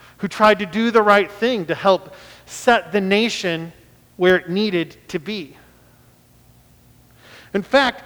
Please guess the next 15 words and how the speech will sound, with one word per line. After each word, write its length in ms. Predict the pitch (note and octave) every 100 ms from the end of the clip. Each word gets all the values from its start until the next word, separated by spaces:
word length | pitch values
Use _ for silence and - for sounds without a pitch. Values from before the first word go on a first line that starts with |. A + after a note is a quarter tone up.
| - -
you 160 | B3 E4
can 180 | D#4
go 200 | C4 B3
as 160 | A3 -
far 400 | - C4 D#4 E4
back 460 | G3+ C4 F#3+ E3+ - - _ _ _ _
as 140 | G3 F#3+
Cain 340 | - B3+ C4
and 140 | B3+ B3
Abel 440 | C#4+ A3+ C3 - - _ _ _ _ _ _ _ _ _ _ _ _ _ _ -
to 80 | F#3
see 460 | - B3 A#3 A3 - - -
that 600 | D#3+ - A#3 A3 - - - - -
even 300 | A#3+ C4+ A3
Cain 580 | - - B3 C4+ F3 C3+